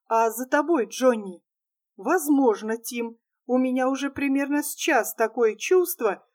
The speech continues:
словно за мной наблюдают. Но это ведь только чувство,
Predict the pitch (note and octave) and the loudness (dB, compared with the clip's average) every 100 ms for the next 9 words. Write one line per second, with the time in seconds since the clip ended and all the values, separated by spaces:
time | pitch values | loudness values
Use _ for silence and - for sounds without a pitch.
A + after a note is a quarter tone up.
0 | _ - B3+ C4+ D#4 E4 D4+ E4 D4+ B3 | _ -10 -2 0 0 2 4 4 4 2
1 | B3 B3+ D4+ B3+ A3+ F3+ F3+ - _ _ | 0 0 0 2 0 0 -8 -14 _ _
2 | _ _ _ A3+ A#3 A3 A#3 G#3+ A3+ G#3+ | _ _ _ -6 -4 -2 -2 -2 -2 -4
3 | A3 B3+ B3 C4 C4+ - F#4 F4+ - F3 | -6 -2 -2 -4 -2 2 2 2 -8 -14